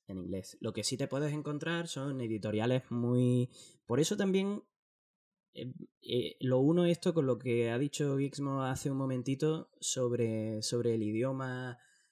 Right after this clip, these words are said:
Eh, los Eurogames funcionan justamente por, en muchos casos, la independencia idiomática. Es decir, editoriales como Ludonova pueden preparar, eh, una edición bilingüe, incluir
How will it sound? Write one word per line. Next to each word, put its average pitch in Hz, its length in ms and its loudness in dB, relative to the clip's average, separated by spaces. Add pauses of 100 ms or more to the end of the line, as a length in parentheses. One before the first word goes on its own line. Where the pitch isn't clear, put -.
(200)
Eh, 135 480 4 (840)
los 131 320 6
Eurogames 127 560 6
funcionan 165 720 4 (640)
justamente 156 880 0 (220)
por, 160 440 2 (140)
en 127 180 -2
muchos 147 480 6
casos, 160 320 2
la 151 80 2
independencia 127 720 -2
idiomática. 117 680 -4
Es 117 60 -6
decir, 120 460 -4
editoriales 127 600 0
como 113 380 -4
Ludonova 143 720 0 (460)
pueden 147 280 2
preparar, 147 640 -2 (460)
eh, 120 340 -2 (100)
una 143 220 -4
edición 147 440 -2
bilingüe, 190 460 2 (300)
incluir 127 720 0